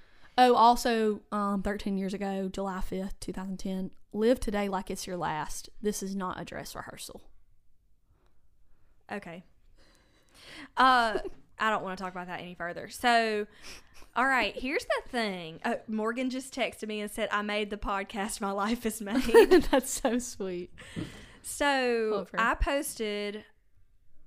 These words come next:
Speaker 2: in, now these aren't from today in,
Speaker 1: Yeah.
Speaker 2: in years past,
Speaker 1: Yeah, I've been
Speaker 2: but
Speaker 1: lo-, I've been collecting them
Speaker 2: Yeah.
Speaker 1: throughout the week.
Speaker 2: So, I had a friend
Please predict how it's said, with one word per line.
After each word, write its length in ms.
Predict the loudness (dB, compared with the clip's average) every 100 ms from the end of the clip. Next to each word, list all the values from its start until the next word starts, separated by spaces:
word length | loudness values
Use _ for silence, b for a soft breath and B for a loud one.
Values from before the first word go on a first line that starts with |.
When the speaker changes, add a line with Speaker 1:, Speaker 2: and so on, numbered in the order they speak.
| -18 -6
Speaker 2:
in, 580 | -2 0 -2 -4 -6 -8 -6
now 200 | -4 -2
these 260 | -2 -2
aren't 260 | -2 -2 -4
from 160 | -6 -6
today 720 | -8 -6 -4 -4 -4 -6 4
in, 60 | 8
Speaker 1:
Yeah. 240 | 8 6
Speaker 2:
in 320 | -2 -10 -12 -16 -18
years 320 | -10 -8 -8 -8
past, 280 | -8 -2
Speaker 1:
Yeah, 120 | 2 8
I've 160 | 10
been 140 | 10 10
Speaker 2:
but 80 | 8
Speaker 1:
lo-, 40 | 6
I've 120 | 6
been 160 | 4 2
collecting 600 | 0 -2 -2 -4 -8 -6
them 140 | -6
Speaker 2:
Yeah. 120 | -2 0
Speaker 1:
throughout 180 | 0 -2
the 80 |
week. 380 | -4 -4 -6 -12
Speaker 2:
So, 420 | -10 -2 2 2 0
I 60 | -4
had 140 | -2 -6
a 40 | -6
friend 520 | -4 -4 -4 -8